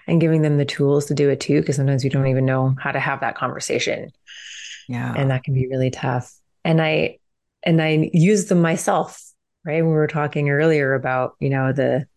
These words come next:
Speaker 1: maybe seeing that mirror of, like, a little fear that I had left inside me or fear from other people and concerns and how I kind of defended, like, yes, wanting to leave corporate. But then also I noticed as I was getting close to giving my notice,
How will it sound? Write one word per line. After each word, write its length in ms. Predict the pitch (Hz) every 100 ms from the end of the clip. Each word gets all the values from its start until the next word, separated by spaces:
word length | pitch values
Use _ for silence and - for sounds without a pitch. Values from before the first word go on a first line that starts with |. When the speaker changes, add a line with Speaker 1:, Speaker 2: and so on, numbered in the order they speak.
| _ _ _ _ _ _ 170
Speaker 1:
maybe 300 | 151 151 143
seeing 300 | - 156 143
that 200 | 135 -
mirror 380 | 175 190 185
of, 100 | 180
like, 140 | 151 147
a 40 |
little 180 | 143 139
fear 220 | 131 143
that 100 | 139
I 80 | 147
had 140 | 160 156
left 180 | 160
inside 340 | 160 151 160 156
me 120 | 160
or 100 | 131
fear 220 | - 156
from 160 | 151 143
other 200 | 147 156
people 440 | 156 160 - 156
and 100 | 143
concerns 600 | - 135 - 151 151 147
and 100 | 139
how 140 | 143 165
I 80 | 131
kind 180 | 135
of 140 | 127 127 _ _ _
defended, 640 | 143 127 165 160 151 143 143
like, 160 | 143 -
yes, 300 | 151 139 -
wanting 240 | 143 135
to 100 | 143
leave 340 | 139 151 135 -
corporate. 480 | 160 160 147 139 139
But 100 | -
then 160 | 151
also 540 | - 165 285 - 175 156
I 120 | 147
noticed 420 | 147 165 196 190
as 160 | 156 143
I 160 | 151
was 240 | 151 156 139
getting 260 | 156 147
close 380 | - _ 170 170
to 100 | 170
giving 280 | 147 147 143
my 160 | 139 139
notice, 580 | 147 151 143 143 -